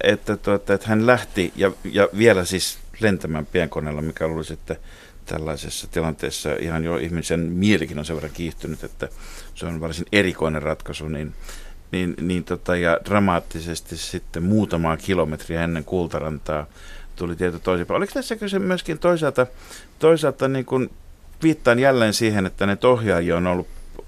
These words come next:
monta pikemminkin kuin että yhtään käsikirjoittajaa on ollut. Oliko tässä myös kyse osaltaan siitä, että pannaan painetta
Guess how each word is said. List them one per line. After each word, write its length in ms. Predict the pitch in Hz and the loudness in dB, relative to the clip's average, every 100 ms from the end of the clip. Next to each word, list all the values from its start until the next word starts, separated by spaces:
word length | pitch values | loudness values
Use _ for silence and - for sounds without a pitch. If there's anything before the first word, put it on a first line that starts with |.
| - - - - | -16 -18 -12 2
monta 340 | 113 110 - | 4 4 2
pikemminkin 500 | - 92 92 80 80 | -4 0 2 0 -4
kuin 120 | 87 | -4
että 160 | 87 98 | -4 -4
yhtään 260 | 92 92 90 | -2 -2 2
käsikirjoittajaa 760 | 110 87 - - 73 - 82 | 0 0 -6 -8 -10 -6 -4
on 100 | 82 | -4
ollut. 240 | 85 90 - - - - | -6 -8 -10 -14 -14 -2
Oliko 200 | 165 165 | 0 0
tässä 220 | 180 - | -2 -2
myös 140 | 185 - | -4 -2
kyse 200 | 170 160 | 0 2
osaltaan 420 | 185 165 139 135 | 2 0 2 0
siitä, 360 | 160 151 143 | 0 2 4
että 220 | 127 - 123 - - - - - - - - - - - - | 2 2 -2 -4 -12 -10 -12 -14 -16 -14 -16 -18 -18 0 6
pannaan 380 | 160 87 78 - | 6 6 2 2
painetta 600 | 160 185 135 101 - 90 | 6 8 8 4 4 2